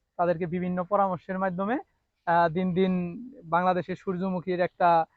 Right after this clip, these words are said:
আরো ব্যাপক আকারে বিস্তার ঘটবে। আহ, দেখেন কি সুন্দর সূর্যমুখী, আহ, ধরে আছে। এই সূর্যমুখী মূলত সূর্যের দিকে মুখ করে থাকে। দেখেন এই ফুলগুলা আরো অনেক বড় হবে। আমাদের নজর কাড়ে,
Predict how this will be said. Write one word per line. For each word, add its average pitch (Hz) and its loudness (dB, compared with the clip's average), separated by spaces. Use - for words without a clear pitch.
আরো 170 4
ব্যাপক 170 -2
আকারে 185 0
বিস্তার 185 -2
ঘটবে। 175 2
আহ, 180 12
দেখেন 180 4
কি 240 2
সুন্দর 220 10
সূর্যমুখী, 196 4
আহ, 180 12
ধরে 170 8
আছে। 180 8
এই 165 0
সূর্যমুখী 190 2
মূলত 196 4
সূর্যের 196 0
দিকে 185 8
মুখ 190 4
করে 196 6
থাকে। 196 4
দেখেন 170 8
এই 190 8
ফুলগুলা 208 12
আরো 214 12
অনেক 220 12
বড় 202 12
হবে। 180 12
আমাদের 196 10
নজর 208 10
কাড়ে, 208 12